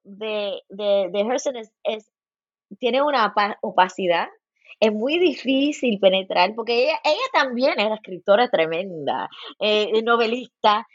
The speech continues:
y ella entendía que las palabras sí pueden ocultar y enseñar. Y entonces, entonces ella estaba hablando de un término que se llama pornotroping, que es como una pornografía et-, et-, etnológica pa-, que se hace para cier-,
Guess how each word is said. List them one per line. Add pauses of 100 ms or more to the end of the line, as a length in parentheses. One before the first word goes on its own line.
(140)
y
ella
entendía
que
las
palabras
sí
pueden
ocultar
y
enseñar.
Y
entonces,
entonces
ella
estaba
hablando
de
un
término
que
se
llama
pornotroping, (540)
que
es
como (160)
una
pornografía
et-, (200)
et-, (120)
etnológica (460)
pa-, (100)
que
se
hace (100)
para
cier-,